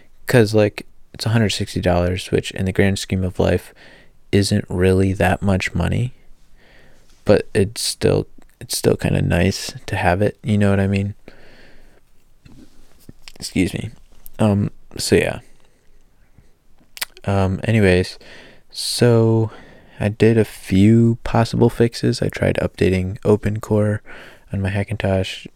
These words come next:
just a couple, like, software related things that I thought might be the issue. And I contacted my cousin Josh. Oh,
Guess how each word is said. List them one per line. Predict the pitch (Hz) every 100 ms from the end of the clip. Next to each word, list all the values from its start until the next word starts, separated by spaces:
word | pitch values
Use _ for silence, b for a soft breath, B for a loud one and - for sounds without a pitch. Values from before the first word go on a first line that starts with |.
| -
just | - - -
a | 92
couple, | - 95 90
like, | 87 - -
software | - 87 87 95 92
related | 90 90 90 -
things | 90 90 90 -
that | 82 - -
I | 82
thought | - - - 98 101 - - - -
might | 98 98 -
be | 104 101
the | 101 101
issue. | - 104 104 104 B B B B B B B B B B -
And | 110 104 104 101
I | 98 98 95 B B B B
contacted | - 101 - 101 - 92 92 - - -
my | 92
cousin | - 101 92 90
Josh. | 92 90 90 - - - - b b b b b b -
Oh, | 101 87